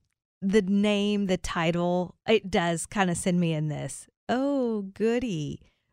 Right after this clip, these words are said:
But because of what orthodoxy is, yeah, that's shouting ground.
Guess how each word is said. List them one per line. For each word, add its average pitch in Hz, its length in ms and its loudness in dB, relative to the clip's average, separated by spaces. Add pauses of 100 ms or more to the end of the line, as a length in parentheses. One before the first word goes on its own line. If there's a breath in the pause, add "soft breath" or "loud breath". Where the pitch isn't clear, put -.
(160)
But 190 300 6
because 262 540 2
of 202 160 0
what 208 200 4
orthodoxy 180 960 0
is, 196 760 -2 (540)
yeah, 170 320 -2 (200)
that's 196 240 2
shouting - 420 -2
ground. 139 340 -10